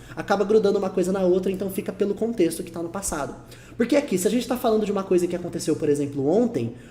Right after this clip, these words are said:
ou eu tô falando que finalmente aconteceu, já tá no contexto falando que tá no passado. Então tá tudo bem a pronúncia ficar igual,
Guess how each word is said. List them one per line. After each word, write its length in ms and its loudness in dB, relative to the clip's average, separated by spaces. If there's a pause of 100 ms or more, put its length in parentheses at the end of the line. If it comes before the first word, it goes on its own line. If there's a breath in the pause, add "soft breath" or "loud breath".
(120 loud breath)
ou 260 8
eu 60 6
tô 120 -4
falando 240 2
que 100 -4
finalmente 480 0
aconteceu, 760 2 (320 loud breath)
já 200 4
tá 180 0
no 100 2
contexto 460 0
falando 280 -4
que 80 -8
tá 100 -8
no 60 -6
passado. 480 -4 (180)
Então 180 -2
tá 140 -2
tudo 200 -2
bem 180 0
a 40 -6
pronúncia 340 -6
ficar 200 -8
igual, 340 -6